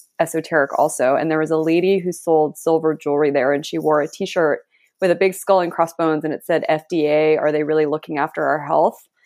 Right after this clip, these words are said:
And I was like, "What is that? I wanna understand what's going on with that lady, 'cause I can tell that that's not,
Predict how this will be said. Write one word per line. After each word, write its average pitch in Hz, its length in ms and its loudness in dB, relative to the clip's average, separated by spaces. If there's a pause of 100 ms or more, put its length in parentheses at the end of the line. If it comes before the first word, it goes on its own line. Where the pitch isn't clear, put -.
(280)
And 175 80 -2
I 165 80 4
was 165 140 0
like, 151 160 0
"What 170 180 2
is 160 160 -2
that? - 320 0 (400)
I 175 120 2
wanna 208 200 2
understand 160 600 -4
what's 151 160 -8
going 151 260 -2
on 139 140 -6
with 156 140 -10
that - 140 -6
lady, - 320 -4
'cause 180 140 -8
I 175 100 2
can 190 220 -8
tell 214 640 2 (420)
that 175 140 0
that's 185 280 2
not, 165 500 0